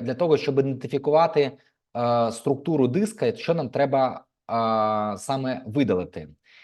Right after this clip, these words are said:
І ось ми бачимо, як ми тягнемо, е, зазвичай монопортальна ендоскопія називається, коли отак тягнуть грижу, big fish. Е, тобто як на рибалку.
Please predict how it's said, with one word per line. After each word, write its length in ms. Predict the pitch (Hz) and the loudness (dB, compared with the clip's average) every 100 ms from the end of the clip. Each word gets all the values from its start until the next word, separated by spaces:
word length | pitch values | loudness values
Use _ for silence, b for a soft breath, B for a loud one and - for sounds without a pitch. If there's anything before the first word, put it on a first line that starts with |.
| b _ | b _
І 100 | 131 | -2
ось 260 | 180 220 185 | 0 0 -2
ми 100 | 147 | -2
бачимо, 440 | 165 180 - 139 | -2 -2 -6 -6
як 220 | 139 139 | -6 -6
ми 120 | 135 127 | -6 -4
тягнемо, 600 | 147 135 131 127 123 113 | -2 -2 -2 -4 -4 -4
е, 60 | 98 _ _ _ _ - 107 110 110 107 104 | -8 _ _ _ _ -8 -6 -4 -2 -2 -2
зазвичай 340 | 123 120 139 | -6 -4 -2
монопортальна 720 | 123 123 123 - 127 120 117 - | -2 -4 -4 -2 -4 -4 -6 -8
ендоскопія 460 | 117 - 120 170 | -10 -8 -8 -6
називається, 580 | 127 107 113 127 120 120 | -4 -4 -2 -2 -2 -4
коли 200 | 123 117 | -4 -2
отак 280 | 110 127 - | -2 -6 -4
тягнуть 300 | 117 113 107 | -6 -4 -6
грижу, 440 | 123 156 120 101 b - | -4 -4 -4 -8 b -4
big 340 | 127 143 - | -2 -2 -4
fish. 300 | 117 - - _ _ _ _ _ _ - | -6 -6 -18 _ _ _ _ _ _ -8
Е, 440 | 110 107 104 92 95 | -4 -2 -4 -6 -6
тобто 240 | 120 123 | -4 0
як 200 | 131 127 | 0 0
на 80 | 123 | 2
рибалку. 440 | 135 131 120 90 | 4 4 4 2